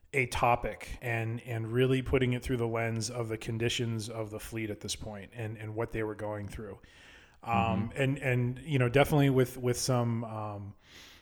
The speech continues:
Speaker 1: you know, racist overtones, you know, with, with this doctor
Speaker 2: Yeah.
Speaker 1: and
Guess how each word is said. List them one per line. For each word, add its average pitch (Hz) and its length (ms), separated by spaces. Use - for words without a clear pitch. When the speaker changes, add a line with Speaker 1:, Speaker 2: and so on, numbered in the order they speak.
Speaker 1:
you 151 140
know, 120 100
racist 123 440
overtones, 117 720
you 123 100
know, 113 180
with, 110 220
with 113 180
this 117 140
doctor 110 640
Speaker 2:
Yeah. 110 160
Speaker 1:
and 110 200